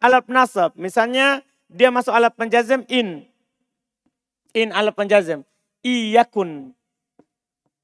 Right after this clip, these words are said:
Ya, kalau seandainya tidak ada sesuatu itu setelahnya, dihilangkan. Iyaku. Seperti tadi ayat. "In taku hasanah." Tapi kadang ada domir. Iyakunhu.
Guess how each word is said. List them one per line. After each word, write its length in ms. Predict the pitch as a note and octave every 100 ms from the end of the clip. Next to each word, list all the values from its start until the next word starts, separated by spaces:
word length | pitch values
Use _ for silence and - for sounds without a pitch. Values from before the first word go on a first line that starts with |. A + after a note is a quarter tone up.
| _ _ _ _ _
Ya, 240 | G3 F#3
kalau 320 | D#3+ G#3+ A#3+ D4+
seandainya 480 | D4+ C#4+ D4 D4
tidak 320 | - C4+ B3+ C#4
ada 40 |
sesuatu 400 | C#4 A#3 D4 -
itu 240 | C#4+ B3 C4
setelahnya, 640 | - A3+ B3+ A3 G3 G#3 _ _ _ _ _ _ _
dihilangkan. 560 | F#3 B3 C4 C#4 G#3 E3 -
Iyaku. 560 | A#3+ A3+ B3 A3 E3 -
Seperti 320 | - F#3+ G#3
tadi 240 | A#3 A#3 A3
ayat. 320 | A3 G#3 - -
"In 240 | B3+ A3+
taku 320 | - - -
hasanah." 480 | F#3+ A3+ G#3+ F3 D3 _ _ _ _ _ _ _ _
Tapi 240 | - G3 F#3+
kadang 400 | - A3 A#3 A#3
ada 160 | G#3
domir. 400 | F#3 G3 F#3 F3 -
Iyakunhu. 1040 | A3+ G#3 F#3+ F#3+ - B3 A#3 F#3 F#3+ D4